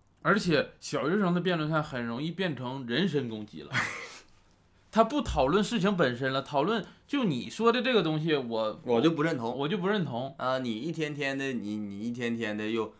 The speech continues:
Speaker 2: 哭鸡赖尿儿，又不好好上学，凭啥听你的呀？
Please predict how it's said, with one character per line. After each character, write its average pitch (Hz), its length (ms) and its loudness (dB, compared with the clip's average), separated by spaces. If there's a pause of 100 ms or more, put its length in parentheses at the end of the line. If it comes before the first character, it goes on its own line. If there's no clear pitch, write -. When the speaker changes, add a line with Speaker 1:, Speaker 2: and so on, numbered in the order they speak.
Speaker 2:
哭 - 180 -4
鸡 113 140 -2
赖 110 140 0
尿 117 180 -2
儿， 107 140 2
又 104 80 -4
不 107 120 -6
好 98 120 2
好 98 180 0
上 104 160 -4
学， 92 160 -6
凭 113 180 -8
啥 113 140 -2
听 107 180 -6
你 101 120 -6
的 - 160 -12
呀？ - 180 -16